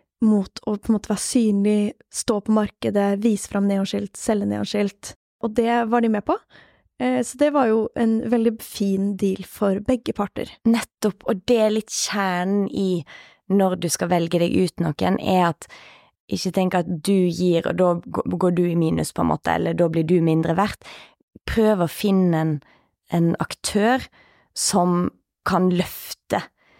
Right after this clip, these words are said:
Speaker 2: ditt produkt, som kan gjøre, altså samarbeidet kan gjøre på en måte ditt,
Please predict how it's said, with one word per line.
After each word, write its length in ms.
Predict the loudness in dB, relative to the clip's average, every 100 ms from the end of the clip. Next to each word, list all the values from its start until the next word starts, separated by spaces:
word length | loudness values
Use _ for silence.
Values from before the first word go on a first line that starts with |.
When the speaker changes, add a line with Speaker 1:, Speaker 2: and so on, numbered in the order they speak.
| _ -4
Speaker 2:
ditt 260 | -2 -2
produkt, 260 | -2 -2 0
som 160 | 0 0
kan 180 | 2 2
gjøre, 340 | 4 2 2 0
altså 180 | -4 -4
samarbeidet 640 | -2 2 2 2 0 0
kan 180 | 0 2
gjøre 380 | 2 2 0 -2
på 120 | -2
en 60 |
måte 260 | -2 0 -2 -4 _
ditt, 320 | -4 -4 -4